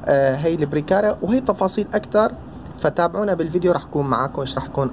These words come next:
التفاصيل. طبعا حبايبي، هي البريكاريا بتاع اللجوء، اول شيء بتاخذها من مكتب اسمه كوناري، اللي هذا شايفينه هون قدامكم على الشاشه، آه، دريكسيون ناسيون دي الرفوخيادو،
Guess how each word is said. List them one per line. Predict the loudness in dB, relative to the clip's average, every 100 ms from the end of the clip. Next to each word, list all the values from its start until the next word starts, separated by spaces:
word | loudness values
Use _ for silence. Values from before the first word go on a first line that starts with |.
| -4
التفاصيل. | -4 -2 -2 -2 -4 -2
طبعا | 2 2
حبايبي، | 2 2 2 2
هي | 0
البريكاريا | 0 0 -2 0 2 2 0 -4 -8 -6
بتاع | -2 0
اللجوء، | 0 -2 -2 -2 0
اول | 2 0
شيء | -4 -2 -2
بتاخذها | -2 -2 0 0
من | 0
مكتب | -2 -4 -8
اسمه | -8 -10 -4
كوناري، | -2 -2 -2 -4 -6 -12 -14 -14 -12 -10
اللي | -6
هذا | -2 -2
شايفينه | -4 -8 -6 -4
هون | -4
قدامكم | -4 -6 -6 -4
على | -6
الشاشه، | -6 -10 -8 -6 -6 -6 -12 -14 -16 -16 -16 -16 -10
آه، | -6 -4
دريكسيون | -2 -4 -4 -6 -4
ناسيون | -2 -4 -6 -4 -4 -4
دي | -2 -2
الرفوخيادو، | -4 -8 -6 -2 0 0 -4